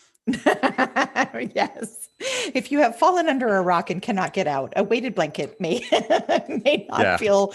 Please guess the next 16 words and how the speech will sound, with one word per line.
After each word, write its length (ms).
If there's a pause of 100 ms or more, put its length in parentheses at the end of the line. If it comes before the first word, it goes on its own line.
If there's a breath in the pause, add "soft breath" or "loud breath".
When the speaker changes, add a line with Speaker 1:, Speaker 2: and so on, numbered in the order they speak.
(160 loud breath)
Speaker 1:
like 200
a 60
good 420
stress 340
management 440
tool 220
for 180
you. 180 (120)
<laughs> 540 (560 loud breath)
Speaker 2:
Yeah. 180 (200)
I 120
Speaker 1:
So 80
Speaker 2:
wanted 220
to 140
add 180
one, 260